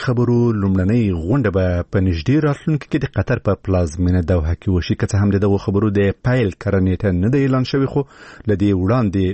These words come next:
په ځینو راپورونو کې ویل شوي چې تر دوو اونیو پورې ښایي دغه خبرې پیل شي. د سولې یو شمېر فعالان د بین الافغاني خبرو پیل ډېر ګټور بولي او وایي، دا مهمه نه ده چې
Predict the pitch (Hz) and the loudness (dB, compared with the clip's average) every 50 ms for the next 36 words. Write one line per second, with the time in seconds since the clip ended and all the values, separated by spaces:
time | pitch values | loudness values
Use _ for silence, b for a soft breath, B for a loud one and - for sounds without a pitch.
0 | - - - _ - 104 95 92 82 80 95 95 95 90 90 87 - - 101 90 | -4 -10 -6 _ 0 0 2 0 0 0 0 0 2 2 0 0 0 -2 0 0
1 | 92 92 - - 101 92 92 90 87 - - - 135 131 135 127 - - 120 B | 0 0 0 0 0 2 2 0 -2 -4 -4 -2 0 0 0 0 -2 -4 -6 B
2 | B B B B B - - 107 98 95 82 90 123 165 190 185 - 156 143 160 | B B B B B -4 -2 -2 -2 -2 -2 -2 -2 0 0 2 2 2 2 2
3 | 180 170 143 120 - - 110 101 98 98 - - - - 120 113 120 123 127 120 | 2 0 0 -2 -2 -2 0 0 0 0 -2 -4 -4 -2 0 2 2 2 0 0
4 | 107 117 110 107 113 113 110 - - 95 85 90 87 90 92 - - 120 101 - | -2 -4 -2 0 -2 -2 -2 -2 -4 -2 -2 0 0 0 0 0 0 -2 -4 -2
5 | - 101 87 85 87 87 85 80 - 123 117 131 135 - 165 156 147 147 147 139 | -2 -2 0 0 0 -2 -4 -2 -2 -2 -2 -2 0 0 0 0 2 2 0 0
6 | - 151 147 139 - - 123 123 123 131 131 104 92 90 90 95 92 95 95 95 | -2 -4 -4 -4 -2 -2 0 2 2 2 2 0 0 0 0 0 0 2 2 0
7 | 92 - - 110 120 131 - 131 123 131 131 131 135 131 - _ _ - 135 120 | 0 0 0 -2 -2 -2 0 0 0 2 2 0 0 -2 -6 _ _ 0 0 0
8 | 95 90 87 98 90 90 87 95 - 104 107 123 143 147 147 147 143 147 139 135 | 0 0 0 0 0 0 -2 -2 0 0 0 0 0 0 0 0 0 2 2 2
9 | 135 139 139 131 139 131 139 135 135 139 135 139 147 160 147 104 - - | 2 0 0 0 0 0 0 2 2 2 2 0 2 0 0 -2 -2 -4